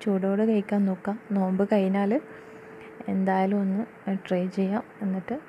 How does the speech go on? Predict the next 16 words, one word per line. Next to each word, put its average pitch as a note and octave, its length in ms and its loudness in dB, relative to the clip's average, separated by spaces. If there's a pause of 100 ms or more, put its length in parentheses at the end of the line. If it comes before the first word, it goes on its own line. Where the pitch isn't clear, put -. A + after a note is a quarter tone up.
(400)
അപ്പം A3 440 0
തന്നെ G3 120 2
പൊരിച്ച - 460 -4
അപ്പം G#3 260 -2 (100)
തന്നെ G#3+ 220 2
കഴിക്കാം, G#3 480 -2
നല്ല F3+ 300 0
ടേസ്റ്റാണ്. G3 680 2 (1200)
ഏ, F#3 340 -4 (1300)
അതുപോലെ F#3+ 360 0 (120)
തന്നെ A3 260 4 (140)
ഈ G#3+ 100 2
കൂട്ടുകൊണ്ട് G#3 640 2 (120)
നമുക്ക് G3+ 380 -2 (180)
ചായക്കടയിൽ F#3+ 640 0
അതേ G#3 680 0